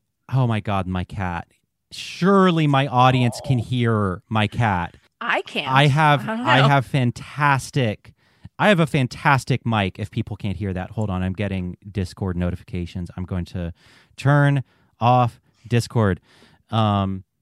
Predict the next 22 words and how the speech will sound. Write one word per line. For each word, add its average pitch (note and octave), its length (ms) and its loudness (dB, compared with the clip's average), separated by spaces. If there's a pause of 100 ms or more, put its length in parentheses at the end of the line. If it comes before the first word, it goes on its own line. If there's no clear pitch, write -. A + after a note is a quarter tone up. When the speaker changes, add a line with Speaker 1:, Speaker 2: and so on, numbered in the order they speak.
(260)
Speaker 2:
Cool. D3 280 -18 (120)
Speaker 1:
by G3+ 140 2
the F3 80 4
way, C#3+ 140 6
Danielle, C3 400 2
I'm G3 160 2
so F3 160 0
glad F#2+ 260 -2
you're F#2 120 0
on F#2 100 2
my F2+ 120 0
Discord F#2+ 440 -4
server. G#2 540 -6
It's D3+ 200 -4
a, C3+ 240 0 (140)
it's B2 160 -4
Speaker 2:
Aw. G#2+ 180 -4
Speaker 1:
a A2+ 40 -16
fun A2 400 0
little F#2+ 720 -2
community. F2+ 640 -4
Speaker 2:
<sighs> A4 40 -8